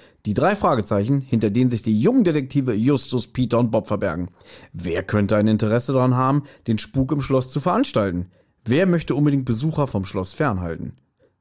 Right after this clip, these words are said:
Zusammen mit seinen Freunden versucht Justus, dem Geheimnis auf die Spur zu kommen. Werden sie es schaffen, sich als jüngste Detektei, Fortsetzung Innenseite, ihre Sporen zu verdienen? Wird es ihnen gelingen, das Geheimnis des Gespensterschlosses aufzuklären?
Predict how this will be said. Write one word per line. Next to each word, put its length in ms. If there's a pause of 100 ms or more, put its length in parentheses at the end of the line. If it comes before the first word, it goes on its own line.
(140)
Zusammen 360
mit 100
seinen 200
Freunden 380
versucht 560
Justus, 500 (140)
dem 220
Geheimnis 640
auf 120
die 120
Spur 280
zu 140
kommen. 320 (400)
Werden 360
sie 120
es 100
schaffen, 420
sich 260
als 240
jüngste 440
Detektei, 720
Fortsetzung 600
Innenseite, 500 (560)
ihre 240
Sporen 480
zu 100
verdienen? 600 (220)
Wird 220
es 140
ihnen 180
gelingen, 340
das 200
Geheimnis 400
des 140
Gespensterschlosses 920
aufzuklären? 1120